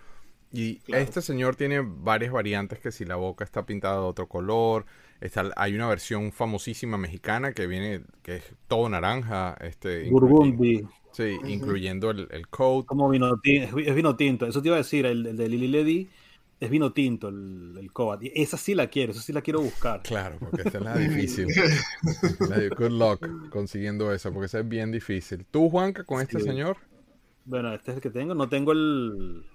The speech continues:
Speaker 3: el cetro, no tiene el staff.
Speaker 1: Ajá.
Speaker 3: Ahora que estoy viendo, no le había parado al, al copyright, este es de Taiwán, por cierto.
Speaker 1: Ah, mira, ese es uno de los más difíciles.
Speaker 3: Y
Speaker 1: O
Speaker 3: me
Speaker 1: sea,
Speaker 3: encanta, me
Speaker 1: no es que es
Speaker 3: encanta, me
Speaker 1: imposible,
Speaker 3: encanta.
Speaker 1: pero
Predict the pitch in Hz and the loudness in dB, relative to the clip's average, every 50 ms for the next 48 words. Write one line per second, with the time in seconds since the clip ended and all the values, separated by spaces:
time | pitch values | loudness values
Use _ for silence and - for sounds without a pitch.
0 | - - - 98 - - 135 156 151 127 101 107 120 131 110 - - - 143 180 | -20 -16 -16 -16 -6 -4 -4 -2 -2 -4 -4 -4 -4 -4 -6 -6 -4 -4 -4 -4
1 | 180 - _ _ _ _ - - _ - - 95 98 92 92 113 - _ _ - | -4 -8 _ _ _ _ -20 -18 _ -10 -10 -8 -8 -10 -10 -12 -16 _ _ 0
2 | 127 156 190 190 - 175 180 190 196 185 165 160 165 180 185 196 170 156 143 135 | 2 4 2 4 4 4 4 4 4 2 2 2 2 4 2 2 2 4 2 4
3 | 139 156 175 185 185 175 165 143 123 113 110 110 - 120 104 113 110 117 147 175 | 2 2 2 2 2 2 0 0 -2 -2 -4 -6 -6 -6 -6 -6 -4 -4 -4 -4
4 | 143 113 147 156 165 156 - 107 98 98 123 143 123 95 - 90 - - 143 123 | -4 -4 -6 -6 -6 -6 -6 -6 -6 -4 -4 -4 -4 -6 -8 -14 -10 -6 -6 -6
5 | 101 98 - 95 95 _ - 104 110 117 113 113 104 101 92 - _ _ - - | -6 -8 -14 -18 -14 _ -6 -4 -2 -2 -2 -2 -2 -4 -6 -10 _ _ -20 -18
6 | - - - - 147 147 160 165 156 160 160 151 127 117 113 110 110 120 127 127 | -14 -14 -8 -6 -6 -4 -4 -4 -4 -2 -2 -2 -2 -2 -2 -2 -4 -4 -4 -4
7 | 123 107 - - 87 90 - _ _ - - - - - - 165 160 156 156 135 | -6 -6 -6 -10 -14 -16 -20 _ _ -20 -20 -20 -20 -4 -2 0 2 2 2 2
8 | 113 101 107 107 120 135 127 - 107 98 135 135 131 - 156 147 160 170 165 165 | 0 -2 -4 -4 -4 -4 -6 -6 -8 -4 -2 -2 -2 0 0 0 2 4 4 4
9 | 151 - - 156 160 165 180 185 151 156 131 113 113 110 104 95 - | 4 6 6 6 6 8 8 6 6 6 6 6 6 2 2 0 -2